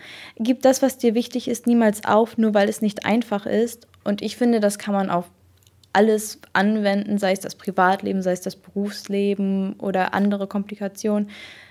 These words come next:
Ähm, ich hatte schon so viele Situationen und Dinge, vor denen ich Angst hatte, die ich nicht machen wollte oder vor denen man nervös ist oder die einem zu schwierig sind oder zu viel Arbeit.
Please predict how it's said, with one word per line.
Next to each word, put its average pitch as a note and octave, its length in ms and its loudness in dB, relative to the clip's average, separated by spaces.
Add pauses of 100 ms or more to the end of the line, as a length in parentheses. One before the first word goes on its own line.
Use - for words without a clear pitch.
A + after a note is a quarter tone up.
(180)
Ähm, F#3+ 440 2 (840)
ich - 160 0
hatte G#3+ 220 0
schon G#3 200 2
so A3 120 2
viele A3+ 220 2
Situationen G#3 680 0
und F#3+ 100 -4
Dinge, G#3 380 2 (1160)
vor A3+ 160 2
denen A3 140 2
ich G#3+ 120 -2 (100)
Angst F3 300 -2
hatte, F#3 240 -2
die F#3+ 60 -4
ich G3 80 -4
nicht G#3 160 0
machen G#3 380 0
wollte E3 380 2
oder F#3 200 2 (120)
vor G3+ 140 0
denen G3+ 120 0
man G3+ 120 2
nervös F3+ 520 -2
ist F3 300 0
oder F3 400 -2
die F#3+ 180 -4
einem F#3 180 -2
zu G3+ 140 -6
schwierig F3 440 -6
sind F3+ 200 -4
oder F3+ 200 -4
zu - 140 -10
viel G3+ 220 -4
Arbeit. F3 560 -4